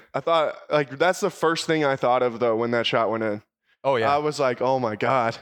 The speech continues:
Speaker 2: Well,
Speaker 1: What a, what a bad beat. Like, that's awful."
Speaker 2: we, we were discussing in our, our Facebook chat that we have, like, we were, we were like, "Oh, yeah, they're gonna get the ba-, ball back. Shaq's gonna make two free throws, and Iowa State's gonna cover."
Speaker 1: Yeah.
Speaker 2: And he did that, and it's like, "Yes."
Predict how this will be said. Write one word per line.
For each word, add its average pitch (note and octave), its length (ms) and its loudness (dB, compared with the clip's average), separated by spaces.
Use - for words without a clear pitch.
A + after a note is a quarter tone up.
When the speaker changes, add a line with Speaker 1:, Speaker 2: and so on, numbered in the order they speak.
Speaker 2:
Well, B2 220 0
Speaker 1:
What G3 100 2
a, F3+ 100 4
what E3+ 360 2
a F3+ 80 2
bad C#3+ 320 0
beat. C#3 280 0
Like, B2+ 200 0
that's D#3+ 240 2
awful." A#2 420 0
Speaker 2:
we, C3+ 200 2
we C3+ 260 0
were C#3+ 240 2
discussing A#2+ 480 -2
in A2 80 -2
our, G#2 240 0
our G2+ 160 0
Facebook A2 340 -4
chat G2+ 220 -2
that F2 60 -6
we F2 120 -2
have, G2+ 260 0
like, G2+ 240 0
we A2+ 120 -2
were, A2 180 0
we A2+ 80 -2
were A2+ 80 2
like, G#2+ 160 0
"Oh, C3+ 160 0
yeah, D3+ 180 2
they're C3+ 80 -2
gonna D3 140 0
get C#3+ 80 -4
the B2+ 60 -12
ba-, D3 200 2
ball C3+ 220 0
back. B2+ 380 0
Shaq's C#3 340 0
gonna C3 140 -2
make C3 180 -2
two C#3+ 180 0
free C#3+ 180 -2
throws, B2+ 380 2
and B2 160 0
Iowa B2 180 2
State's B2+ 160 -2
gonna A#2+ 140 -2
cover." B2+ 460 0
Speaker 1:
Yeah. A#2+ 360 0
Speaker 2:
And A#2+ 220 0
he A2+ 80 -2
did D3 240 0
that, A#2 260 2
and A#2 80 -4
it's G#2+ 80 -6
like, A2 180 0
"Yes." - 520 0